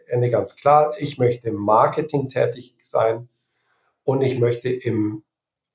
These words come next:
endkonsumentenorientierten Business tätig sein, also B two C. Ja, ich möchte nicht irgendwie Energie verkaufen oder ich möchte auch nicht irgendwie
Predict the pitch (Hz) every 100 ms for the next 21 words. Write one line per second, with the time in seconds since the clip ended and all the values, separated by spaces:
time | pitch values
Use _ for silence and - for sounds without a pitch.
0 | _ _ 143 143 147 - 117 101 104 101
1 | 104 101 107 98 101 101 98 - 107 98
2 | - 95 95 - 123 117 110 - - 101
3 | - - - 95 98 101 104 - 139 -
4 | 123 - - 151 123 123 - _ _ _
5 | _ - 110 127 120 123 - 143 139 -
6 | 135 123 117 117 - 120 113 110 107 113
7 | 127 151 156 - - 131 - 117 127 135
8 | 147 139 131 113 107 110 - 120 117 113
9 | 107 120 - 127 117 117 110 110